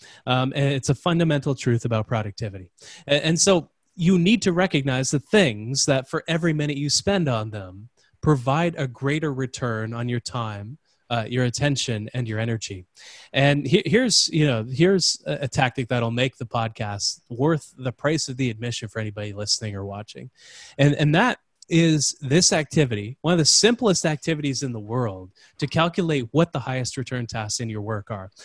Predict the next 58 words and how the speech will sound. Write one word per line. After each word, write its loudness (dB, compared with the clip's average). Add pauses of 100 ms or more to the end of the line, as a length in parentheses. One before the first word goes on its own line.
(120)
So 2
what 6
you 2
do, -4 (100)
you -2
get 2
a, 0
I 0
don't 2
have -2
one 2
here 0
to -8
use -4
as, -4
as -2
an -8
example, -8
but 2
you 4
get 2 (300)
a -4
pen, 0 (120)
you -4
get 2
a -2
sheet 0
of -8
paper, -4 (400)
and 4
you 0
go 6
to 4
a 0
coffee -2
shop, -2
you -6
put -4
all 0
your -2
technology, -6
leave -4
it -4
at -4
home, -8 (420)
um, 2
and 0
go 8
there 4
with -2
just -4
a -6
pen -2
and -2
a -4
sheet -4
of -4
paper. -8